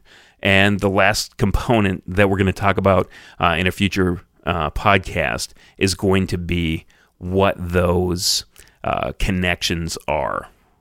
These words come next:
So, all right. That's it for this week.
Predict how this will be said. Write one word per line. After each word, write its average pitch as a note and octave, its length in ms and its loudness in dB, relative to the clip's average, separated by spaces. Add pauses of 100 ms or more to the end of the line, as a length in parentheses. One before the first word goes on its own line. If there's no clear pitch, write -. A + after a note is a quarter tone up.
(480)
So, - 280 -6 (680)
all G#2+ 120 4
right. E2 180 0 (1500)
That's C3 220 4
it D3+ 120 4
for C#3 120 6
this C#3 180 4
week. C3 360 2